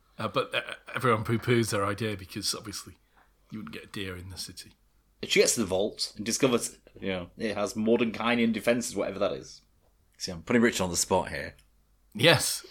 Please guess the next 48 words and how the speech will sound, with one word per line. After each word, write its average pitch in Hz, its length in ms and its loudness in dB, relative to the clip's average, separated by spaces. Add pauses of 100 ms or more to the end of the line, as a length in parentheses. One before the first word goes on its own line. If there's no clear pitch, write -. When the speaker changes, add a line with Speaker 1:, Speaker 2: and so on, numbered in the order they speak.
Speaker 1:
yes, 120 260 2
there's 107 180 -2
a 117 60 0
spell. 120 640 6 (440)
A - 60 -2
spell 143 400 6
on 131 160 2
the 113 60 0
vault. 104 500 -6 (640)
Well, 160 100 6
Mordenkainen 160 640 8
is 120 140 2
a 123 60 2
famous 139 420 8
wizard 143 320 4
in 101 160 -4
the 107 100 -2
Forgotten 113 400 -6
Realms 117 380 2
who 117 120 0
wrote 117 440 4
Speaker 2:
It, 131 120 2
Speaker 1:
many 127 320 6
of - 100 2
the 147 60 0
Speaker 2:
ah, 143 40 2
Speaker 1:
spells 127 460 4
Speaker 2:
right, 101 60 -6
Speaker 1:
the - 60 -8
players 101 280 -2
Speaker 2:
okay. 104 80 -6
Speaker 1:
use, 104 360 -10
you 104 60 -14
see. - 240 -16 (320)
Speaker 2:
And 120 100 -4
Simon 139 260 8
says, 135 140 6
"I 147 220 8
can't 143 340 6
do 127 200 4
any 120 200 8
of 104 60 6
that 92 180 0
magic. 85 460 -8
I 98 100 2
can't 92 300 -2
break 80 240 -6
that." 82 320 -8